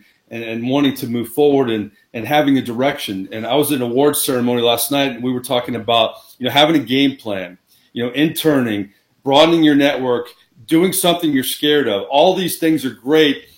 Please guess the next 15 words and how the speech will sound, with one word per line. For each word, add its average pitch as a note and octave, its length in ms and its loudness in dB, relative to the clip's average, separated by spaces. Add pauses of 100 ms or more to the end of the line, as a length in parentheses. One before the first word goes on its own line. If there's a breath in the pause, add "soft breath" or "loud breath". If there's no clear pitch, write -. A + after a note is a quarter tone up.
(100)
because C#3+ 280 -2
when E3+ 120 2
you're D#3+ 180 4
in - 60 -12
college, D3+ 880 -2 (180)
and B2+ 120 -4
those E3+ 260 2
who E3 80 -2
wanna D3+ 180 2
be C#3 80 -2
sportscasters C3+ 760 -6
listening C#3 320 -4
to A#2 40 -6
your A2+ 120 -6
show, D3 520 0